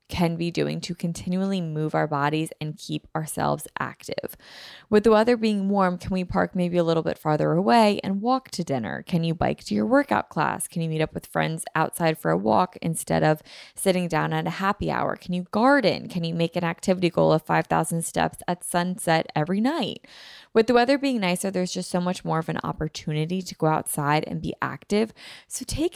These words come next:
advantage of it. Like, these are the moments that we live for. In the winter, it's like, "Oh, it's cold. I don't wanna go outside. It's this, it's that." Maybe that's just me. I don't know. But in the summertime, like, this is truly what I live for.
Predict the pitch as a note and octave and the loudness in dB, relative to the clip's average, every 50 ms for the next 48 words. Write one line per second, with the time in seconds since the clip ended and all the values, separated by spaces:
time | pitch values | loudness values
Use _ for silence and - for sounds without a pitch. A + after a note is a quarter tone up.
0 | B4+ - - A3+ - F#3 G3 B3 C#4 C#4+ A#3 - - G#2 D#2 - - - - - | -4 -4 -4 -4 -2 0 0 2 2 0 -2 -2 -2 -6 -4 -6 -6 -6 -4 -4
1 | G3 - - F3 E3+ G#3 A#3+ D4 D#4+ A4+ A4+ G#4+ F#4 C4+ G#3+ F#3+ F3 E3 E3+ F#3+ | -4 -4 -6 -4 -2 0 0 2 0 0 -2 -2 0 0 0 2 2 2 2 2
2 | G#3+ A3+ G#3+ - - - - - F3 D#3+ D3+ D3+ D3+ D3+ E3 F#3 F#3 - - - | 0 0 0 0 -2 -2 -2 -2 -2 -2 0 2 4 6 6 4 4 -2 -10 -8
3 | - - - - - - - - - - _ - G#3+ G#3+ G#3+ G#3+ G3+ G3 A3 A#3+ | -6 -4 -4 -6 -8 -8 -20 -20 -20 -18 _ -2 0 2 2 2 2 4 4 2
4 | C#4 C#4 B3+ - G#3 F#3 F3 E3+ E3 - - - - - - - - F#3+ F#3+ - | 2 2 -2 0 4 4 6 4 4 2 0 -2 -2 -2 -2 0 2 2 2 2
5 | - - - - - - - B3+ B3 A#3+ A3+ G#3 - - - - - - - - | 0 -4 -12 -14 -10 -2 2 2 4 4 2 2 0 -2 -4 -4 -6 -4 0 2
6 | B3+ B3 A#3 A3+ A3 G#3 G#3 G3+ - - A#2 A2 G#2+ G2 F#2 F#2+ - - - - | 2 2 4 4 4 4 4 2 0 -2 -2 0 2 2 2 2 0 -4 -4 -4
7 | - - - G#3 - - E3+ E3 - - F3+ F3 E3+ D3+ D3 C#3+ C3+ C#3+ - - | -4 -4 -4 -4 0 2 4 4 2 2 0 0 2 2 2 2 2 0 -2 -4
8 | - D3 - - C3+ C3+ C3+ A#2+ - - C#3 C#3+ C#3 C#3 C#3 C#3 C3+ C#3 - - | -6 -6 -6 -4 -4 -4 -4 -4 -2 0 0 2 2 2 2 2 0 0 -2 -6
9 | - - - - - _ - G3+ G3+ G3+ G3 F#3 - - G3 G3 G#3 G#3 F#3+ F#3+ | -16 -20 -20 -20 -10 _ 2 4 4 4 4 2 0 2 2 2 4 2 0 0
10 | E3+ D#3+ D#3 D#3 D#3 D3+ D3 - _ - C#3+ D3 D3+ E3+ G#3+ G#3+ - - - - | -2 -2 -2 0 0 0 -2 -2 _ -2 2 4 4 4 4 2 0 -6 -8 -8
11 | - - _ _ _ _ - - E3 - - - - - - D#3 D3+ D3 D3 C#3+ | -10 -14 _ _ _ _ -6 -4 -4 -4 -6 -8 -6 -2 0 2 2 4 2 2
12 | C#3+ C3+ C#3 C3+ B2 A#2+ C3 - - - - - - D#3 | 2 2 2 2 0 0 -2 -2 -4 -4 -4 -4 -6 -8